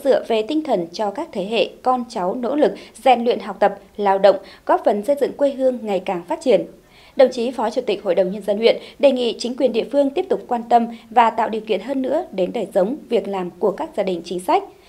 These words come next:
gia đình có công còn khó khăn, giúp họ giảm nghèo và từng bước làm giàu trên chính mảnh đất quê hương mình. Cấp ủy chính quyền các cấp tập trung chỉ đạo sản xuất vụ đông xuân, giữ gìn an ninh trật tự, chăm lo Tết cho nhân dân. Thưa quý vị,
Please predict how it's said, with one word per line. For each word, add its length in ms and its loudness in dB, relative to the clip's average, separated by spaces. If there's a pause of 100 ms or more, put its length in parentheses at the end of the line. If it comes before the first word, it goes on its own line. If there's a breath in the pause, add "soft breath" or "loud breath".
(140 loud breath)
gia 80 6
đình 300 2
có 120 -2
công 380 0
còn 180 0
khó 180 -8
khăn, 260 0 (320 loud breath)
giúp 160 2
họ 300 0
giảm 240 0
nghèo 200 0
và 140 -4
từng 240 -6
bước 220 0
làm 180 -2 (100)
giàu 240 4
trên 200 -6
chính 240 -8
mảnh 160 -4
đất 200 -4
quê 100 -2
hương 200 -4
mình. 180 2 (760 soft breath)
Cấp 120 4
ủy 240 2
chính 160 -4
quyền 240 -2
các 140 -6
cấp 120 6 (280 loud breath)
tập 180 2
trung 180 0
chỉ 100 -6
đạo 240 -2
sản 200 -4
xuất 180 0
vụ 100 -2
đông 140 -4 (100)
xuân, 180 2 (240 loud breath)
giữ 180 8
gìn 120 0
an 140 -4
ninh 120 -2
trật 200 -6
tự, 220 0 (100)
chăm 200 -8
lo 140 -6
Tết 240 0 (160)
cho 120 -6 (100)
nhân 160 -10
dân. 120 4 (2000 soft breath)
Thưa 60 -6
quý 120 -4
vị, 240 -2